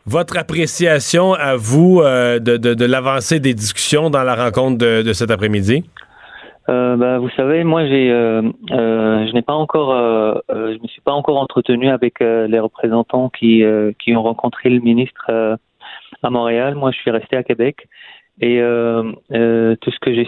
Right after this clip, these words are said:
Speaker 2: su, c'est, c'est des, euh, c'est, c'est ce qui a été, euh, annoncé dans les
Speaker 1: Mhm.
Speaker 2: nouvelles.
Speaker 1: Ça vous
Speaker 2: Puis,
Speaker 1: dit quoi ?
Speaker 2: ça s'annon-, ça s'annonce pas bien. Je,
Speaker 1: Non ?
Speaker 2: je, je vous le dis, non, ça,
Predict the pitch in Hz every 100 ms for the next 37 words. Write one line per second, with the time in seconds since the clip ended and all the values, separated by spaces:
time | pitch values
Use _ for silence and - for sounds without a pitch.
0 | - 131 127 117 113 110 110 - 113 113
1 | 113 110 107 107 104 - - - 113 -
2 | _ - 117 - 120 117 - 123 123 113
3 | 110 113 113 110 - 117 113 113 113 113
4 | 113 123 147 - - - - - - 139
5 | 120 117 117 139 160 - 127 120 113 -
6 | _ _ - - 123 131 135 135 131 117
7 | 117 131 123 - 139 180 110 107 - -
8 | 110 110 113 113 117 120 120 110 -